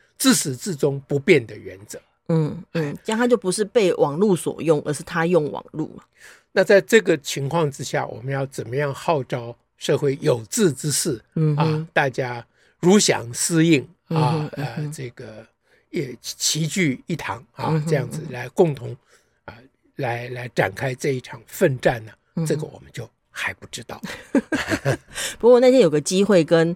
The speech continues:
Speaker 2: 因为去上节目，
Speaker 1: 嗯。
Speaker 2: 上了台湾吧的录的那个 podcast。那台湾吧当然大家都很熟悉，
Speaker 1: 哦。
Speaker 2: 但是网络起家的嘛。
Speaker 1: 嗯，
Speaker 2: 嗯。
Speaker 1: 嗯。
Speaker 2: 那我就跟那个他们执行长也聊了一下抗网保海的事。
Speaker 1: 哦，你在节目里讲还是？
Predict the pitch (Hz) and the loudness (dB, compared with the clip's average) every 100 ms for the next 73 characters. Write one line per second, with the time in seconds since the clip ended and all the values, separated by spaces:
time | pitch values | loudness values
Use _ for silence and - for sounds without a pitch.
0 | - _ - 214 208 - 180 147 131 135 | -6 _ 2 4 4 4 2 0 0 0
1 | 156 156 - 180 190 165 143 117 170 143 | 0 0 -4 -10 -4 -2 0 0 0 0
2 | 135 135 139 143 147 135 120 139 151 120 | 0 0 0 0 0 0 0 0 0 0
3 | 127 139 - 143 143 - - - - 233 | 0 -2 -4 -6 -6 -6 -10 -6 -4 2
4 | 196 233 220 254 202 220 220 202 151 - | 4 4 4 4 4 6 6 4 2 2
5 | 151 170 - 175 190 190 - - 151 143 | 2 4 2 4 4 4 2 -4 -4 2
6 | 220 220 - - - 156 143 92 - 170 | 4 4 0 -4 -2 0 0 -4 -2 0
7 | 151 170 143 117 - - _ 196 170 180 | 0 -2 -4 -6 -12 -20 _ 2 4 4
8 | 170 160 165 143 135 107 82 65 - - | 4 4 2 2 2 2 0 -2 -6 -6
9 | 165 156 - 135 143 - 73 120 143 147 | -4 -4 -4 -6 -6 -6 -2 0 2 2
10 | 160 160 165 - 196 156 139 151 151 139 | 2 2 -2 -2 -2 -2 -2 -2 0 0
11 | 143 147 139 - 175 - 233 - _ 202 | 0 -4 -2 -2 -2 2 0 0 _ 4
12 | 196 143 - 175 226 214 175 196 214 147 | 4 0 -2 2 4 4 4 4 4 2
13 | 139 131 113 120 - | 2 -2 -2 -12 -10